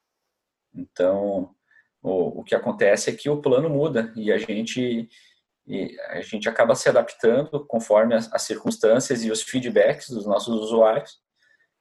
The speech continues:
E, e também a gente pode, pode comentar, né, que agilidade não é necessariamente ser rápido. Agilidade é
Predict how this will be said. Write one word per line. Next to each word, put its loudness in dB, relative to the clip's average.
E, 0
e -6
também 0
a 0
gente -6
pode, -2
pode 0
comentar, 0
né, -2
que -2
agilidade 4
não 2
é 6
necessariamente 2
ser 0
rápido. -2
Agilidade 2
é 4